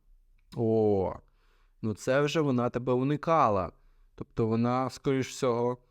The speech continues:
уже навіть побоювалася тебе. І в таких випадках уже краще точно не продовжувати. Навіть якщо така цікава,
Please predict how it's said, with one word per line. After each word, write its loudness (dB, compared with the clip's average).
уже 0
навіть 0
побоювалася 2
тебе. -2
І 2
в -14
таких -2
випадках -2
уже 0
краще 0
точно 0
не 0
продовжувати. -2
Навіть 0
якщо 0
така 0
цікава, 0